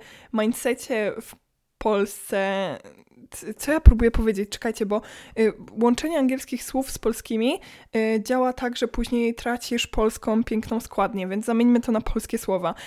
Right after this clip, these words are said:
Użycie słowa, że coś nas żenuje co chwilę i, i to, że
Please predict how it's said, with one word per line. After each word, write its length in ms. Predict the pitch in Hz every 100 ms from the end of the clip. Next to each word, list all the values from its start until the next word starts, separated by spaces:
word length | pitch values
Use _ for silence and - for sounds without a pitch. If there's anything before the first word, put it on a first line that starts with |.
| - - -
Użycie 720 | 233 220 294 - 233 220 302 - _ -
słowa, 420 | - 240 240 208
że 120 | 214
coś 240 | 214 240 -
nas 260 | 233 - -
żenuje 560 | 220 226 226 247 208
co 140 | 196 202
chwilę 560 | - - - 113 233 320 - - -
i, 260 | - 220 226 - - _ _ _ _ - _ _ _ _ _ _ _ _ _ - _ _ _ - _
i 220 | 247 240 220
to, 300 | - 262 262
że 320 | 254 240